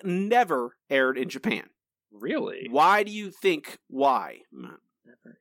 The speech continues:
Speaker 2: aired in Japan. I have no idea.
Speaker 1: Leprosy is the reason.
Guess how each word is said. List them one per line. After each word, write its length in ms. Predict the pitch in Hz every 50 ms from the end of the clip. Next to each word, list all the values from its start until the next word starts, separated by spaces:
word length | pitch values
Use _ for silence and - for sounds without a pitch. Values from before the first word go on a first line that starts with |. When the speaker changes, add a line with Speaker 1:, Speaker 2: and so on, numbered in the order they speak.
| _ 117
Speaker 2:
aired 200 | 117 113 110 110
in 80 | 107 _
Japan. 480 | _ - _ _ _ 104 104 104 101 98 _ _ _ _ _ _ - - - _ _ _ _ -
I 80 | - 131
have 100 | 135 127
no 340 | 123 110 104 104 98 101 101
idea. 540 | 101 107 107 117 131 135 113 101 98 90 - _ _ _ _ _ _ _ _ -
Speaker 1:
Leprosy 560 | 117 120 113 - - 80 - - - 64 53
is 160 | 65 - -
the 80 | - -
reason. 400 | - 64 95 92 - 208 247